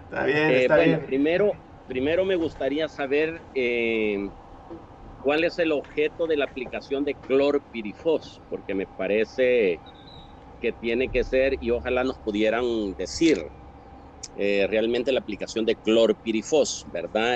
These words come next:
Speaker 2: Eh, es decir, ¿cuál es la razón de ser de esa aplicación? Ese, eh, para contestar la pregunta sobre el uso del clorpirifos, ya que es uno de los productos,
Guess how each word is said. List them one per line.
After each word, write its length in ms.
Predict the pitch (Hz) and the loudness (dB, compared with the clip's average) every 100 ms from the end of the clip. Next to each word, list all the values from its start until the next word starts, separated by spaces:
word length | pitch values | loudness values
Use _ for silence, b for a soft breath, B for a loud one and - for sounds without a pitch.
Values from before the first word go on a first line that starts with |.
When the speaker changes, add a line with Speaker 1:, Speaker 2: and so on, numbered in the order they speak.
| - | 2
Speaker 2:
Eh, 200 | 101 98 | 2 2
es 80 | |
decir, 280 | 95 - 110 | 0 -2 -2
¿cuál 160 | 117 113 | 2 2
es 60 | 123 | 4
la 100 | 117 | 2
razón 400 | 101 - 107 107 | 2 2 0 2
de 80 | |
ser 400 | 107 - - 123 | 0 -2 -2 -2
de 80 | 101 | -2
esa 140 | 87 82 | -6 -6
aplicación? 640 | - 82 82 - 139 78 - - - - - - - | -12 -10 -8 2 4 4 -2 -20 -20 -20 -20 -12 0
Ese, 300 | 101 131 110 - | 2 4 2 0
eh, 180 | 101 98 - - - - | 2 2 -2 -18 -16 -4
para 240 | 95 92 | 0 0
contestar 560 | 95 104 98 95 - 107 | 0 0 0 -2 -2 0
la 120 | 110 | 0
pregunta 500 | - 107 101 117 117 | -2 -2 0 0 -2
sobre 240 | - 98 85 | -4 -4 0
el 80 | |
uso 200 | 98 - | -2 0
del 140 | 101 87 | 0 0
clorpirifos, 800 | - 92 87 - 92 92 - 127 | 0 0 0 0 -4 -2 2 2
ya 120 | 87 | 2
que 100 | 90 | -2
es 100 | - | -2
uno 140 | 101 | 2
de 60 | 107 | 2
los 100 | 104 | 2
productos, 720 | - 113 113 104 123 - - | 0 2 2 0 -4 -4 -10